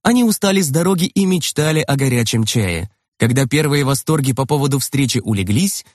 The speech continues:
все устроились по своим обычным местам. Тролль уселся в большое деревянное кресло. Эрих расположился за столом с чашкой горячего шоколада, а лепрекон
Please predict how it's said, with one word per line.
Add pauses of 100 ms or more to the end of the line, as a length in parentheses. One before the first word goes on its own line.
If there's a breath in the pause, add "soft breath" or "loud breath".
(120)
все
устроились
по
своим
обычным
местам. (320)
Тролль
уселся
в
большое
деревянное
кресло. (640)
Эрих
расположился
за
столом
с
чашкой
горячего
шоколада,
а
лепрекон